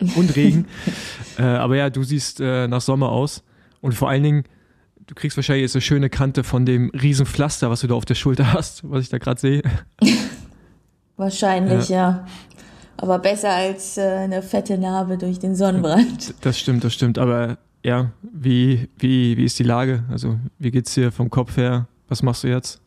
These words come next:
Speaker 2: Mm, ja, also Schlüsselbein verheilt, denke ich, ganz gut. Zumindest fühlt sich das alles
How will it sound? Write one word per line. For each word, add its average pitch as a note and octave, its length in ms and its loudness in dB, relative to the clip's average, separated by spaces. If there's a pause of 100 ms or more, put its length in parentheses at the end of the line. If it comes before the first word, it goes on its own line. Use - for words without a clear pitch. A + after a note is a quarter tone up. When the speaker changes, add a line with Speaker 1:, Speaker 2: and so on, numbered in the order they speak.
(260)
Speaker 2:
Mm, G#3+ 420 4
ja, F#3 440 0
also F3+ 480 -2
Schlüsselbein G#3+ 840 0
verheilt, F#3+ 800 -2 (180)
denke F#3 240 0
ich, F3+ 120 -10
ganz F3 240 -8
gut. B3 320 -4 (680)
Zumindest F#3 520 -2
fühlt F#3+ 180 -2
sich F3+ 160 -8
das F3+ 180 -6
alles E3+ 380 0